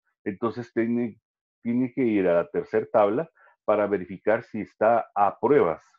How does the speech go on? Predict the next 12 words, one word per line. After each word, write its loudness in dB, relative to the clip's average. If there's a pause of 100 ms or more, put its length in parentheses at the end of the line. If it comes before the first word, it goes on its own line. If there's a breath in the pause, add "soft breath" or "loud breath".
(1120)
Y -2
resulta 0
que 0
en 0
la -2
tercera -4
tabla 2 (320)
A 4
pruebas 2
no -4
está. -6 (1300)
Entonces, -4